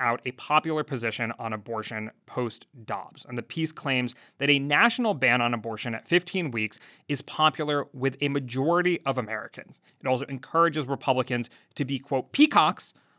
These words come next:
on the Dobbs decision as opposed to ostriches. They say it's time for Republicans to talk about it everywhere.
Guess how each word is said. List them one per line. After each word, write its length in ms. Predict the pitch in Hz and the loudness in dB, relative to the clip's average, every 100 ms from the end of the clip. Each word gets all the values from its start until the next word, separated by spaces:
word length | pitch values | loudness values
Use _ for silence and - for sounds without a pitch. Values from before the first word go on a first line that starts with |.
| _ | _
on 100 | 135 | -2
the 80 | 127 | 2
Dobbs 240 | 120 120 | 2 2
decision 380 | 123 117 117 120 | -2 -6 -4 -4
as 160 | 127 120 | -4 -6
opposed 400 | - 120 113 - | -2 -2 -2 -6
to 80 | - | 4
ostriches. 680 | 135 131 - 120 143 165 - _ _ - | 6 6 4 -2 0 0 -4 _ _ -2
They 80 | 131 | 0
say 240 | 139 127 127 | 4 4 2
it's 180 | 135 - | -4 -8
time 320 | - 147 151 | 4 6 6
for 140 | 170 | 4
Republicans 680 | 160 - 139 127 127 123 - _ | 2 4 4 4 4 -2 -2 _
to 100 | - | -12
talk 380 | - - 127 120 | -2 6 6 6
about 300 | 131 113 107 | 0 0 0
it 160 | 113 - _ _ _ | -2 -6 _ _ _
everywhere. 600 | 139 117 107 101 - - | 0 0 0 -8 -12 -18